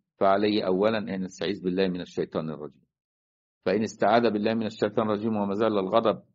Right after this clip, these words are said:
فيه فعليه أن يتوضأ، لأن الغضب من الشيطان والشيطان من النار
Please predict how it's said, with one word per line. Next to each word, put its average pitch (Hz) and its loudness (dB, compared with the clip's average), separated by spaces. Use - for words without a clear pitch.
فيه 131 2
فعليه 104 4
أن 104 -2
يتوضأ، 85 0
لأن 95 -4
الغضب 87 -2
من 90 -10
الشيطان 107 0
والشيطان 101 -4
من 92 -2
النار 107 -2